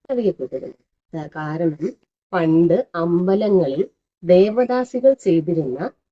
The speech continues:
നൃത്തരൂപമായിരുന്നു ഇത്. അതുകൊണ്ട് അന്നതിനെ സതിർ ആട്ടം എന്നും ദാസി ആട്ടം എന്നൊക്കെ അറിയപ്പെട്ടിരുന്നത്. ഓക്കെ, പിന്നെ, ആ, നമ്മുടെ,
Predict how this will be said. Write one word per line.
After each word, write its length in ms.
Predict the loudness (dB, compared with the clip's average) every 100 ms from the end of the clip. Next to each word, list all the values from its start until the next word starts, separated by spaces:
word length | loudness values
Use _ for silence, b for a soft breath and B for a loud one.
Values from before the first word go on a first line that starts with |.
| _
നൃത്തരൂപമായിരുന്നു 1200 | -2 -2 0 0 2 2 0 -2 -4 _ _ -12 -12 _ _ _
ഇത്. 200 | -6 -6 -8 _ -10
അതുകൊണ്ട് 640 | -2 0 2 -2 -4 -20 _ _ _ _
അന്നതിനെ 520 | -2 0 0 2 0
സതിർ 360 | 2 -2 0 0
ആട്ടം 400 | 0 -4 -4 -4
എന്നും 380 | -2 -4 -4 -4
ദാസി 400 | -4 -4 -2 0
ആട്ടം 280 | 0 -6 -16
എന്നൊക്കെ 360 | -14 -8 -2 -2 -4 _ _ -2
അറിയപ്പെട്ടിരുന്നത്. 1300 | 0 2 0 -2 -16 -18 -8 -8 -2 0 0 -2 -14 _ _ _ _ -2
ഓക്കെ, 340 | -2 0 -4 -6 _ _ _ _
പിന്നെ, 580 | 0 2 2 -2 -2 -2
ആ, 140 | -2
നമ്മുടെ, 480 | 0 -2 -2 0 -2